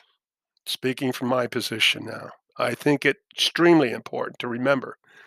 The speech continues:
that what you are seeing as civility from the progressives and their Socialist Democratic Party minions is only a curtain that hides the tyranny that awaits this election. The survival of this republic depends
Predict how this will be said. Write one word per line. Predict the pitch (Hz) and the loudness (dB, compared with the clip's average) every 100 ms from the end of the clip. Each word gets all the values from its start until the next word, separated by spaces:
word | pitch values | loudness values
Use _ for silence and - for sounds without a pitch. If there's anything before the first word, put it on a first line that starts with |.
| - - _ - | -20 -20 _ 0
that | 131 131 | 2 4
what | 135 180 | 4 4
you | 170 170 | 4 0
are | 165 143 | 2 4
seeing | - - 165 143 113 | 2 2 4 2 0
as | 117 113 | -4 -2
civility | - 123 113 147 156 151 | 0 -2 2 2 2 0
from | 147 123 | -2 -6
the | 110 | -6
progressives | - 113 143 147 147 151 139 135 | -8 -6 4 4 4 0 -2 -2
and | 113 | -4
their | 110 | -6
Socialist | - - 151 156 - 143 - - | -4 2 2 2 0 -4 -6 -2
Democratic | 147 143 - 143 143 143 - | -2 -2 -2 -2 0 -4 -6
Party | 139 143 139 | 0 0 0
minions | 120 139 165 165 165 - _ _ _ _ _ _ - | -2 -2 0 0 -2 -10 _ _ _ _ _ _ -4
is | - - | -4 4
only | 147 143 139 | 6 6 6
a | 135 - | 2 -2
curtain | - 170 165 - - _ _ _ _ _ _ | 0 2 2 0 -18 _ _ _ _ _ _
that | - 113 | -4 0
hides | 139 135 131 123 | 4 4 4 0
the | 127 | -2
tyranny | - 151 135 117 110 117 _ _ _ _ _ | 0 2 4 2 -4 -12 _ _ _ _ _
that | 131 123 | 2 2
awaits | 120 127 143 147 - | 2 2 2 2 2
this | 131 | 2
election. | - 127 127 - - 113 - _ _ _ _ _ _ _ _ _ _ _ _ _ _ _ _ - | 2 0 0 0 -2 -4 -18 _ _ _ _ _ _ _ _ _ _ _ _ _ _ _ _ -6
The | 123 | 0
survival | - 131 117 143 151 143 113 - | 4 4 6 6 6 6 0 -8
of | 120 113 | -10 -6
this | 135 - | -4 -4
republic | 123 - - 143 117 113 - | -6 -10 -4 -4 -4 -14 -10
depends | 110 - 156 139 113 110 - | -12 0 4 4 2 -4 -10